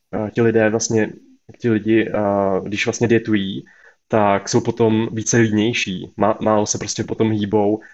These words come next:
a tím si zpomalí ten metabolismus. Takže, eh, prostě kalorický deficit stále na ně bude fungovat a opravdu se ukazuje, že to zpomalení je zhruba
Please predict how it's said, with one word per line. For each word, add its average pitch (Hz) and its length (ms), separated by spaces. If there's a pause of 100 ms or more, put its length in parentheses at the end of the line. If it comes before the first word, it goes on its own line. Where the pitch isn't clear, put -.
(140)
a 98 320
tím 110 260
si 104 160
zpomalí 104 540
ten 107 160
metabolismus. 95 800 (260)
Takže, 104 480 (720)
eh, 95 200
prostě 101 300 (260)
kalorický 107 460
deficit - 360
stále 101 380
na 104 80
ně 104 280 (300)
bude 107 200
fungovat 98 640
a 92 460
opravdu 92 320
se 101 120
ukazuje, 95 300
že 82 60
to - 80
zpomalení 92 440
je 95 60
zhruba 95 360